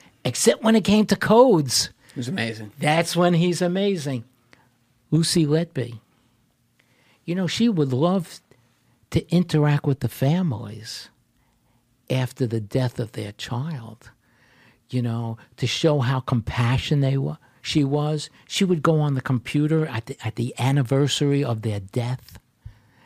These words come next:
Speaker 1: and sometimes contact the families and say, "How sorry I am."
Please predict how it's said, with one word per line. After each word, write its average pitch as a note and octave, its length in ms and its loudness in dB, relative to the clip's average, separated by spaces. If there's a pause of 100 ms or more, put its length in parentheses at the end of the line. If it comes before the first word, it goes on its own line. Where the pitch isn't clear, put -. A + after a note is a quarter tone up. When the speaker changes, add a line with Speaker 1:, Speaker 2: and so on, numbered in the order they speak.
(220)
Speaker 1:
and B2+ 260 0
sometimes C#3+ 540 0
contact C#3 560 -4
the C3+ 80 -6
families C3+ 640 -6
and A#2+ 80 -12
say, C#3 240 -10 (260)
"How B2 180 -12
sorry C#3 680 -4
I D3 260 -4
am." D3+ 540 -4